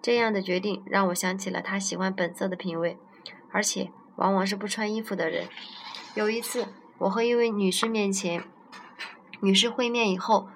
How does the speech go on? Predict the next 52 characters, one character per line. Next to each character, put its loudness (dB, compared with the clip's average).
她 2
抱 6
怨 2
该 2
女 0
士 -2
化 6
妆 2
太 -2
浓， 2
我 0
觉 0
得 4
我 4
看 0
不 0
出 -4
来 2
她 -2
自 -10
己 -2
是 -4
在 2
和 -2
谁 0
说 -2
话。 0
如 0
果 8
我 8
们 4
近 -2
距 0
离 4
看 -2
弗 -4
洛 2
伊 2
德 2
的 -2
画， 0
会 2
比 2
乍 4
一 2
眼 0
看 -4
的 0
时 -2
更 -2
明 4
显， -6